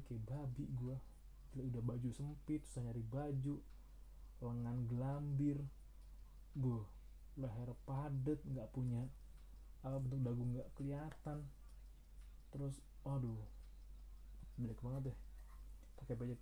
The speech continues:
meja dimasukin aneh, meja dikeluarin juga gombrong. Makanya gue bersyukur banget, Bapak, ya, gue biasain banyak gerak,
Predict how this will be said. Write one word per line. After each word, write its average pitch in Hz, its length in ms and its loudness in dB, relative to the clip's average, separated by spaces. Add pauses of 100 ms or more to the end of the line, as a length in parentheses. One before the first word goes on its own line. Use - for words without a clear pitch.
(220)
meja 120 160 2
dimasukin 120 480 0
aneh, 151 400 0
meja 120 160 0
dikeluarin 120 480 2
juga 120 160 4
gombrong. 147 560 2 (1300)
Makanya 160 220 2
gue 165 160 2
bersyukur 127 340 2
banget, 127 220 4
Bapak, 113 160 0
ya, 107 80 0
gue 131 120 4 (120)
biasain 120 280 -2 (120)
banyak 113 260 0 (140)
gerak, 120 200 0